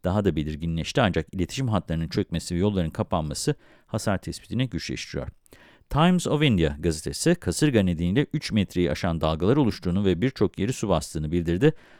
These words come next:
Orissa eyaletinin yönetim merkezi Bhubaneswar'da bö-, görevliler ve gönüllüler yardım merkezlerine ulaştırmak üzere yüz binlerce gıda paketi hazırladı. Bhubaneswar'da açık olan az sayıda dükkandan birinin sahibi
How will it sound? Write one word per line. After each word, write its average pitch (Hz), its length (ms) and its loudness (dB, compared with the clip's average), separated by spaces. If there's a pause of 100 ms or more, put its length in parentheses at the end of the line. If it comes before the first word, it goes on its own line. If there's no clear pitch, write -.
(140)
Orissa 113 360 6
eyaletinin 90 520 0
yönetim 87 360 0
merkezi 92 580 0 (520)
Bhubaneswar'da 107 1080 2
bö-, 104 280 0
görevliler 101 540 4
ve 90 60 2
gönüllüler 95 440 2
yardım 107 520 2 (300)
merkezlerine 85 640 0
ulaştırmak 107 640 -2
üzere 95 160 0
yüz 90 200 0
binlerce 101 480 2
gıda 92 340 2 (420)
paketi 76 340 -6
hazırladı. 78 460 2 (380)
Bhubaneswar'da 95 880 4
açık - 360 -2
olan 80 320 2 (140)
az 143 160 4
sayıda 87 360 4
dükkandan 80 560 -4
birinin 85 340 0
sahibi 92 560 2